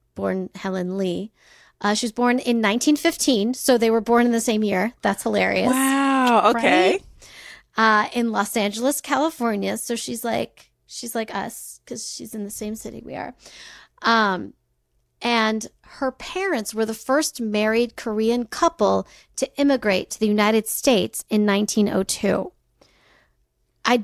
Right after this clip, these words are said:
Speaker 1: didn't
Speaker 2: Okay.
Speaker 1: know it was such a recent thing. Um,
Speaker 2: Yeah.
Speaker 1: and the house, the house she grew up in became a haven for many Korean immigrants. Um, the Young Korean Academy made its headquarters there, like, as she's growing up.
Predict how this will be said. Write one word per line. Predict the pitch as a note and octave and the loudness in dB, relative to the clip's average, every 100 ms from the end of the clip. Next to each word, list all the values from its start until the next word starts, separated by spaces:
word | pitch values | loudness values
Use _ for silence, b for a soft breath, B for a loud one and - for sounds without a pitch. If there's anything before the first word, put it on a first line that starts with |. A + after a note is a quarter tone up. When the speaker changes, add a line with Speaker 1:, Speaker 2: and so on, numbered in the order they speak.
| _ | _
Speaker 1:
didn't | - B3+ B3 | 4 6 6
Speaker 2:
Okay. | G#3+ A3+ | 4 6
Speaker 1:
know | A3 G#3 - | 6 4 0
it | A3+ B3+ | -2 0
was | G#3+ | -2
such | - G3 F#3 | 0 -2 0
a | G3+ | -4
recent | F#3+ F#3+ - F3+ - | -4 -8 -6 -10 -10
thing. | - - - - - b b b b b b | -14 -14 -12 -18 -20 b b b b b b
Um, | A3 G#3 G3 | 2 4 4
Speaker 2:
Yeah. | F3+ E3 D#3 D3+ | 6 6 6 4
Speaker 1:
and | D3+ | 2
the | |
house, | - C4 C4 C4+ - | 0 2 2 0 -4
the | A#3+ | -4
house | A3+ C4 C4 | 0 0 0
she | C4+ | -4
grew | A#3+ A#3+ | 0 2
up | D#4 D#4 | 2 2
in | A3 G#3 | 0 0
became | G#3+ G#3+ G3+ | -2 -2 -2
a | G#3 | -4
haven | C#4 D4 A#3 G3 | 0 2 2 -2
for | - | -2
many | G#3 A3 A#3 A3 | 0 2 2 0
Korean | G#3+ F3+ F3+ - | -2 0 0 0
immigrants. | C4 A#3 - - F4+ E4 - - b b b b b b - | 2 2 0 -6 -8 -10 -8 -8 b b b b b b 0
Um, | G#3+ G#3 G3+ F#3+ G3+ | 2 4 4 0 -2
the | G3+ | -2
Young | G#3 A#3 A#3+ | 2 2 0
Korean | - A#3 G#3 | -2 0 0
Academy | - - - B3+ B3 A3+ G#3+ | -2 -8 0 2 2 2 2
made | G3 F#3+ | 2 0
its | - | -4
headquarters | - C4 - G#3+ F#3+ F#3 | -2 -2 0 -2 0 0
there, | F3 F#3 | 0 0
like, | F#3 A#3 | 0 0
as | A3+ | 0
she's | - A3 G3 | 0 -4 -2
growing | G3 F3 F3 E3+ | 0 0 0 -2
up. | D#3+ - | -4 -6